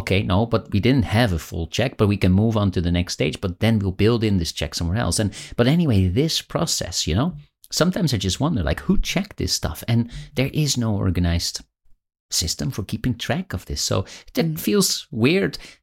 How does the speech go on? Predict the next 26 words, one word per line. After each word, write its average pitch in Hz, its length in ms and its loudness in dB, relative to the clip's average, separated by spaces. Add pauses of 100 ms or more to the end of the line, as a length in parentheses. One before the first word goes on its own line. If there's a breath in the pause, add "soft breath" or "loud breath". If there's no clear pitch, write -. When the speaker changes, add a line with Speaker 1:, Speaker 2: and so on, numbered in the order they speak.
(140)
Speaker 1:
especially, 104 640 0
again, 98 360 2
if 95 160 0
these 98 160 -2
philosophers 87 540 -2
of 80 100 -2
science 78 340 -2
are 80 80 -2
like, 76 240 -2 (160)
"No, 123 100 4
no, 110 280 2
this 117 160 -2
is - 60 0
what 127 140 -2
scientists 113 400 -2
do. 110 200 -2
They - 120 -4
check 151 180 -2
Speaker 2:
They're 160 140 2
Speaker 1:
each 156 40 2
Speaker 2:
all 156 120 2
Speaker 1:
other's 156 180 0
work 196 140 2
Speaker 2:
checking. 190 200 4
<laughs> 220 80 4
Speaker 1:
and" 220 640 0